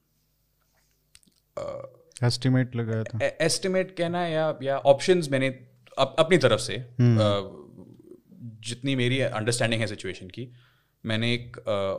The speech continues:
Speaker 1: ऑप्शन, दो तीन ऑप्शंस लेआउट किए थे मैंने उस टाइम। अम, दो, आज की डेट पे दो मेन, अ, प्रॉब्लम, अ, एयरफोर्स फेस कर रही है।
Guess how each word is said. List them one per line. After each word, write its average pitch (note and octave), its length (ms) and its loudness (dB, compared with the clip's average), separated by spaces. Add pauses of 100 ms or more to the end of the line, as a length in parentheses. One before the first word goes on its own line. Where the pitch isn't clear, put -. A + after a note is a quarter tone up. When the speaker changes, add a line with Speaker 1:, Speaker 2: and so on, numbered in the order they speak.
(100)
Speaker 1:
ऑप्शन, B2 460 -4 (320)
दो C3 240 0
तीन C#3 160 0
ऑप्शंस A#2 280 2
लेआउट A#2 300 4
किए G#2 120 -2
थे G#2+ 100 -8
मैंने G2+ 200 -8
उस A2+ 160 -12
टाइम। C3+ 200 -6 (680)
अम, A#2+ 480 -2 (2250)
दो, C#3+ 580 0 (880)
आज D#3 220 6
की D#3+ 100 -2
डेट A#2+ 260 -6
पे - 140 -16 (600)
दो C#3 320 2
मेन, D3+ 580 0
अ, - 40 -8 (1200)
प्रॉब्लम, A2 580 0
अ, - 560 -10
एयरफोर्स A2 320 0
फेस G#2 160 -2
कर F2 120 -12
रही E2 200 -20
है। - 60 -20